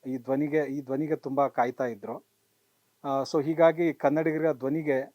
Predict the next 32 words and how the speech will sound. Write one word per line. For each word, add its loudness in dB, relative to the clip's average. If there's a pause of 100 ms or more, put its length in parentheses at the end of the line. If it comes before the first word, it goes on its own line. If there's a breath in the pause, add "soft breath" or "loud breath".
ಒಂದು -6
ಬಲ 0
ಸಿಕ್ತು. -10 (1000)
ಆ, 2
ಹೀಗಾಗಿ 2 (140)
ಕನ್ನಡ 2
ಸಮಾನ 2
ಮನಸ್ಕ -2
ಕನ್ನಡಿಗರು 0
ಮತ್ತು -2
ಸಾಮಾಜಿಕ 0
ಜಾಲತಾಣದ -2
ಕನ್ನಡಿಗರೆಲ್ಲ -4
ಸೇರ್ಕೊಂಡು -8 (580)
ಈ -2
ಒಂದು 0
ನನ್ನ 0
ತೆರಿಗೆ 2
ನನ್ನ 0
ಹಕ್ಕು -4
ಮತ್ತು -2 (340)
ಸೌತ್ 0
ಮೂವ್-, -2
ಆ, -6
ಟ್ಯಾಕ್ಸ್ 0
ಮೂವ್‌ಮೆಂಟನ್ನು -2
ಒಂದು -2
ಚ-, -12
ಒಂದು -6
ಆಂದೋಲನವಾಗಿ -4
ಶುರು -4
ಮಾಡಿದ್ವಿ. -4